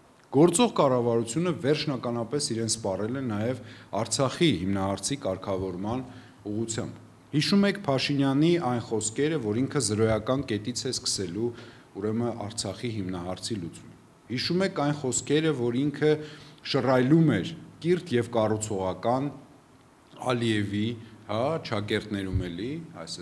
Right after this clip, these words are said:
այսպես ասած, ուրեմն ուղղությամբ, նույնիսկ երկու օր առաջ իր տիկինը, ծաղիկները ձեռքին, կոչեր էր անում Ադրբեջանի մայրերին, որ մենք պատերազմ չենք ուզում։ Մենք հաղթող և հաղթած պետություն ենք։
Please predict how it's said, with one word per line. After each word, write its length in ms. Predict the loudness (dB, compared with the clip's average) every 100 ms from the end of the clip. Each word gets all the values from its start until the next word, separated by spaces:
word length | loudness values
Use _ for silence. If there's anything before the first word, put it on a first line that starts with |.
| -14
այսպես 400 | -16 -14 -12 -10
ասած, 540 | -10 -8 -8 -8 -8 -10 -12 -16
ուրեմն 320 | -10 -6 -4
ուղղությամբ, 760 | -6 -6 -6 -4 -2 -2 -4 -10 -20 -20 -10
նույնիսկ 380 | -2 0 2 2
երկու 280 | 2 2 2
օր 140 | 2 2
առաջ 500 | 2 2 2 0 -4
իր 100 | -4
տիկինը, 500 | -6 -2 -2 0 0
ծաղիկները 600 | 0 -2 -4 -4 -4 -4
ձեռքին, 640 | -4 -6 -8 -8 -4 -4 -4 -10 -18 -18
կոչեր 420 | -4 -2 2 2 4
էր 120 | 4
անում 300 | 2 2 2
Ադրբեջանի 720 | 2 0 -2 -4 -2 -2 0
մայրերին, 720 | 0 0 -2 -4 -2 -2 0 -4 -8 -16
որ 200 | -8 -4 -2
մենք 200 | -2 -4
պատերազմ 560 | -4 -4 -6 -6 -8
չենք 320 | -10 -12 -12
ուզում։ 240 | -16 -18 -20 -20 -20 -10
Մենք 280 | -2 0 0
հաղթող 720 | 2 4 4 2 2 4 4 2 -10 -20 -20 -20 _
և 220 | -2 -2 0
հաղթած 720 | 2 2 0 0 2 2 -2 -12 -4
պետություն 600 | -2 -2 -4 -6 -6 -8
ենք։ 180 | -12